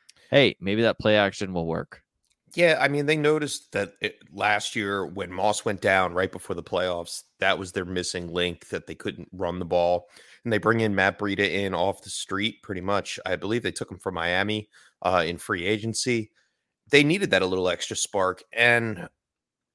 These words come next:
Speaker 2: uh, he was the best runner today. And like I said prior with the, uh,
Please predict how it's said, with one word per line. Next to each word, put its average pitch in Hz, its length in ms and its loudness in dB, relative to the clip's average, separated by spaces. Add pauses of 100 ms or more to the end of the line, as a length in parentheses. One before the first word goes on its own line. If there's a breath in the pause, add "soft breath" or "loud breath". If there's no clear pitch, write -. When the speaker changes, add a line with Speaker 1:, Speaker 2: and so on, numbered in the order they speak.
(340)
Speaker 2:
uh, 117 180 0
he 156 200 -2
was 127 260 6
the 131 80 0
best 123 280 4
runner 113 220 4
today. 147 440 -2
And 92 340 -6 (180)
like 95 260 -2
I 98 80 2
said 101 440 -2 (360)
prior 110 400 4
with 101 220 -6
the, 90 260 0
uh, 85 360 -2